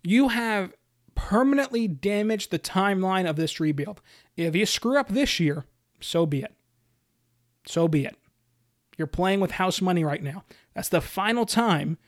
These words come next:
we get to say that phrase. Because after the draft, that book is closed, that chapter is closed, and you move on to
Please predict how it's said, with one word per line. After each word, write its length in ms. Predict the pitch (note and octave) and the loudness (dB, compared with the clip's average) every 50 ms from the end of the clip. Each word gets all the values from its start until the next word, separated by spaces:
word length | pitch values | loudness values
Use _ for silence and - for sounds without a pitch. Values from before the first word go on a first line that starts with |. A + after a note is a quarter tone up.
| _ _ _ _ | _ _ _ _
we 120 | - E3+ F#3+ | -2 0 2
get 140 | F#3 F#3+ - | 2 2 2
to 60 | F3+ | 0
say 180 | - - G3 | 0 0 0
that 180 | F#3 F3 E3 - | 0 0 -2 -4
phrase. 400 | - - D#3+ - - - - - _ _ _ _ _ _ _ _ _ _ _ _ _ - | -4 -4 -4 -4 -6 -12 -14 -16 _ _ _ _ _ _ _ _ _ _ _ _ _ -8
Because 300 | D3+ C#3+ - D#3 C3+ - | -6 -4 -4 -2 2 4
after 220 | F#3 G3 - F#3+ | 4 4 2 0
the 80 | E3+ D#3+ | -2 -2
draft, 380 | D3 E3 E3 E3 D#3 - - _ _ _ _ _ - E3 | 0 0 0 0 -2 -6 -10 _ _ _ _ _ -8 -4
that 240 | D#3 E3 D#3+ - | -2 -2 -2 0
book 180 | - F3 D3+ - | -2 -2 -2 -2
is 120 | D#3 C3+ | -4 -8
closed, 380 | - - - F3 F3 F3 D#3+ C#3+ | -6 -2 0 2 2 2 2 0
that 120 | D3+ - | -4 -6
chapter 400 | - - - F3+ E3+ - - F3 | -4 -2 -2 -2 -2 -2 -2 -4
is 100 | D#3 - | -4 -4
closed, 340 | - - E3 D#3+ D#3+ D#3 - | -4 -2 0 0 0 0 0
and 80 | D#3+ D3 | -2 -2
you 60 | D3 | 0
move 200 | D3 D3+ D3 C#3 | 0 0 0 0
on 240 | D3+ D#3 E3+ E3+ D#3+ | -2 -2 -2 -2 -2
to 280 | - - D3+ C#3+ C3 | 0 0 0 0 -2